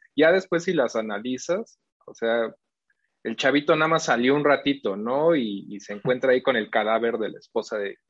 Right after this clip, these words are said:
Cillian Murphy, es el nuevo actor. Y no pasa nada, ¿no? Regrese ya. Pero sí te construye la tensión, ¿no? O sea, sí estás, eh, eso es lo que a mí me gusta y son como, lo hacen, creo que lo hacen bien. Y sí son,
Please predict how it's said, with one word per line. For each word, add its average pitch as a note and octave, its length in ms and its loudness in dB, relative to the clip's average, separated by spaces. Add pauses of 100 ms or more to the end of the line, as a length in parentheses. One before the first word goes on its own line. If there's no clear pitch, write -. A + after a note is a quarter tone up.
(140)
Cillian B2+ 300 0
Murphy, A2+ 320 -6
es - 140 -20
el A2 80 -10
nuevo G#2 160 -4
actor. - 300 -8 (800)
Y B2+ 100 0
no D3+ 140 2
pasa F3+ 200 2
nada, F#3 200 4
¿no? C#3+ 140 4
Regrese D3 540 4
ya. A#2+ 260 0 (440)
Pero C#3 180 2
sí F3 140 0
te G3 120 0
construye D3 400 2
la - 140 -2
tensión, C#3 520 -6 (200)
¿no? B2 220 -2
O C#3 80 2
sea, B2+ 180 -2
sí C#3 100 -2
estás, C3 320 0
eh, B2+ 60 0 (320)
eso C#3+ 120 -4
es C#3 60 -10
lo C#3+ 140 -2
que - 100 -8
a - 20 -8
mí A2+ 120 -6
me A#2 140 -8
gusta A2+ 280 -14
y G#2+ 80 -14
son A#2 180 -16
como, G#2+ 480 -14 (220)
lo A#2 120 0
hacen, A#2 420 -8 (180)
creo C3+ 140 -10
que - 100 -8
lo B2 80 -2
hacen A2+ 260 -8
bien. A2 280 -8 (680)
Y G#2+ 400 -6
sí C#3+ 200 2
son, C#3+ 400 -4